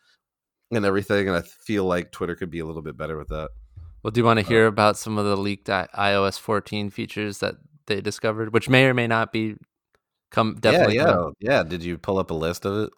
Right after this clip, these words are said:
Speaker 2: No, no, I was listening to my
Speaker 1: Or
Speaker 2: tech podcast earlier today, and I
Speaker 1: Oh,
Speaker 2: just,
Speaker 1: okay.
Speaker 2: I just know what they're
Speaker 1: Oh. <laughs>
Speaker 2: They found an icon, icon for over-the-ear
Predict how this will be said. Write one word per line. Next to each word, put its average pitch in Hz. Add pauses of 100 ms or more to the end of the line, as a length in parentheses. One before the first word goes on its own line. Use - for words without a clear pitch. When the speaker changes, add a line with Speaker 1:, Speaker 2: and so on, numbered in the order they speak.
(240)
Speaker 2:
No, 143
no, 120
I 110
was 110
listening 110
to 95
my 95
Speaker 1:
Or 104
Speaker 2:
tech 98
podcast 95
earlier 92
today, 92
and 90 (200)
I 101
Speaker 1:
Oh, 92
Speaker 2:
just, 90
Speaker 1:
okay. 69 (220)
Speaker 2:
I 117
just 98 (640)
know 92
what 87
they're 87 (580)
Speaker 1:
Oh. -
<laughs> - (480)
Speaker 2:
They 139
found 147
an 135
icon, 139
icon 131
for 117
over-the-ear 120